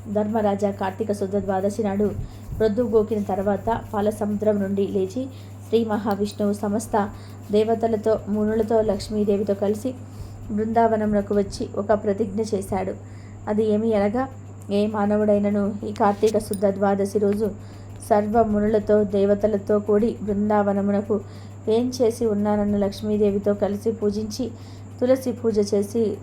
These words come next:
తులసి కథను విని భక్తితో దీపదానమును చేయునో వాడు సర్వ పాపములు వీడి నా సాయుధ్యమును పొందురుదు అని శబ్దము చేసినాడు. కావున నీవు కూడా పుణ్యకరమైన ఆ వ్రతమును చేయుము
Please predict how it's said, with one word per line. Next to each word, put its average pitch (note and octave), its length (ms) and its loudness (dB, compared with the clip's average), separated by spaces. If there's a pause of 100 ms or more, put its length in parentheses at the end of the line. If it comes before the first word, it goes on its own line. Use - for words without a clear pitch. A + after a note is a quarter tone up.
తులసి A3 260 -4
కథను G#3 320 2
విని G3+ 220 2
భక్తితో G3+ 520 0
దీపదానమును G3+ 720 0
చేయునో G3+ 440 0 (540)
వాడు G#3 260 4
సర్వ G#3 380 2
పాపములు G#3 560 0
వీడి G#3 340 2
నా G#3 240 0
సాయుధ్యమును G#3 800 0
పొందురుదు G#3 520 0 (540)
అని G3+ 280 0 (300)
శబ్దము A3 340 0 (120)
చేసినాడు. G3 420 0 (480)
కావున G#3 380 4 (460)
నీవు A3+ 200 2
కూడా G#3+ 440 2 (180)
పుణ్యకరమైన G#3 800 2 (120)
ఆ G3+ 80 2
వ్రతమును G#3 480 2
చేయుము G#3 500 2